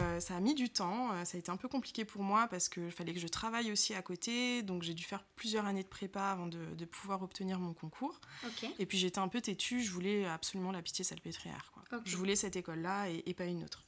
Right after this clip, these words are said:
Speaker 1: Et donc je me souviens que quand je suis arrivée, euh, une semaine avant de faire ma rentrée, je me suis dit, « Mince, j'ai galéré pendant toutes ces années.
Speaker 2: Hmm.
Speaker 1: Imagine, c'est pas fait pour moi. »
Speaker 2: Oui, c'est vrai. C'est une vraie question,
Speaker 1: Mais oui,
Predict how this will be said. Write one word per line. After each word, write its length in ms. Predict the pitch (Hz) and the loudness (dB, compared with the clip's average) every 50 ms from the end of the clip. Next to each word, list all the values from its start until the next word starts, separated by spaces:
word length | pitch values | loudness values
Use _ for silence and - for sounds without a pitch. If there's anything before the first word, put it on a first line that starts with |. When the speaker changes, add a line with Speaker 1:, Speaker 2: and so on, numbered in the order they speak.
| _ - - - _ _ - _ _ _ _ _ _ _ - - - - - | _ -20 -20 -20 _ _ -20 _ _ _ _ _ _ _ -20 -18 -12 -4 -2
Speaker 1:
Et 80 | 180 | 2
donc 140 | 185 220 247 | 4 4 4
je 40 | 220 208 | 4 4
me 60 | 185 | 4
souviens 300 | - - - 202 240 254 | 4 2 4 4 2 2
que 120 | - 190 175 - - - - - - - | 2 0 -2 -4 -6 -8 -8 -8 -8 -4
quand 120 | - 220 214 | 0 4 4
je 40 | |
suis 120 | - - 208 | 6 6 6
arrivée, 560 | 180 180 202 202 190 185 196 214 220 220 196 | 4 4 4 2 2 4 4 4 4 4 4
euh, 80 | 170 165 165 - - - - - - - | 2 0 -2 -4 -8 -14 -16 -14 -4 4
une 120 | 240 247 269 | 4 8 8
semaine 320 | - - 254 240 220 214 214 | 10 8 8 6 4 4 4
avant 240 | 202 190 185 202 220 | 2 2 2 0 -2
de 60 | 214 | -2
faire 180 | - 196 175 175 | -2 -2 -2 0
ma 140 | 175 165 | 0 -2
rentrée, 320 | 160 175 180 - - 247 233 | -2 -2 -4 -4 -2 -2 -2
je 60 | 202 | 0
me 60 | 180 175 | 4 4
suis 160 | - - 170 | 2 2 2
dit, « 160 | 170 180 - | -2 -4 -4
Mince, 420 | 135 - - - - - - - - - _ - - | -6 -8 -8 -2 0 0 0 0 -2 -8 _ -8 -6
j'ai 160 | 165 170 170 | -4 -4 -2
galéré 420 | 170 190 185 190 190 185 180 185 | -2 -4 -4 -2 -4 -4 -4 -6
pendant 220 | - 180 165 156 156 | -6 -6 -8 -8 -8
toutes 220 | - - 269 - - | -10 -8 -2 -2 0
ces 240 | - 254 214 190 | 0 0 -2 -4
années. 260 | 180 170 165 147 147 - _ - - - | -4 -4 -4 -6 -8 -12 _ -20 -12 -6
Speaker 2:
Hmm. 140 | 247 240 220 - - - - - _ _ _ _ - - | -4 -4 -4 -6 -8 -16 -20 -20 _ _ _ _ 0 2
Speaker 1:
Imagine, 480 | 226 226 220 208 202 180 185 196 214 | 4 4 6 4 4 4 2 2 2
c'est 140 | - - 185 | 0 -2 -2
pas 100 | 180 175 | -4 -6
fait 140 | 165 - 180 | -6 -6 -10
pour 160 | - 170 165 | -10 -10 -12
moi. » 180 | 151 143 - - _ _ _ _ _ _ _ - - - - - _ _ _ _ _ _ - - - 277 | -12 -12 -14 -16 _ _ _ _ _ _ _ -20 -20 -20 -20 -20 _ _ _ _ _ _ -20 -14 -10 -10
Speaker 2:
Oui, 60 | 285 - | -10 -8
c'est 60 | - | -8
vrai. 220 | 175 170 - 294 294 - - | -8 -8 -8 -10 -12 -10 -4
C'est 80 | 226 | -4
une 60 | 214 | -2
vraie 160 | 196 208 247 285 | -2 -2 -2 2
question, 160 | 294 269 220 | 4 6 8
Speaker 1:
Mais 140 | 214 214 226 | 8 10 10
oui, 80 | 302 | 12